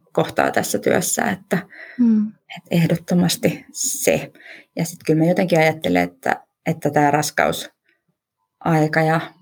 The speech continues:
Speaker 1: vanhemmaksi tulon aika, niin onhan se niin ainutlaatuista aikaa, että
Speaker 2: Mm.
Speaker 1: on myös niin kun ammattilaisena, oon tosi kiitollinen, että saan olla mukana, mukana,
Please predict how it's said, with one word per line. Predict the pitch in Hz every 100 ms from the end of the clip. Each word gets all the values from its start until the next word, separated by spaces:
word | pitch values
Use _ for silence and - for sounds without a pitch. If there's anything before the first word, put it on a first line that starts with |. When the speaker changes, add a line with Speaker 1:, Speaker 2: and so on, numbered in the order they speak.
| 180 180 175
Speaker 1:
vanhemmaksi | 175 170 165 170 170 - 180
tulon | 170 165 165
aika, | - 170 160 175
niin | 175 -
onhan | 170 165
se | 170
niin | 170 165
ainutlaatuista | 160 165 - - - 175 -
aikaa, | 87 90 - - 180
että | - - 165 - - -
Speaker 2:
Mm. | 262 233 226 233 - _ _ - _ -
Speaker 1:
on | 175 170 165 - - -
myös | 190 180 170 -
niin | 90 175
kun | 180 -
ammattilaisena, | 175 175 170 - - 190 - - - _ -
oon | 180 165
tosi | 170 165
kiitollinen, | 165 160 170 175 - -
että | -
saan | 190 - 196
olla | - 95
mukana, | 98 - - - _ _ _ _ _ _
mukana, | 214 208 196 185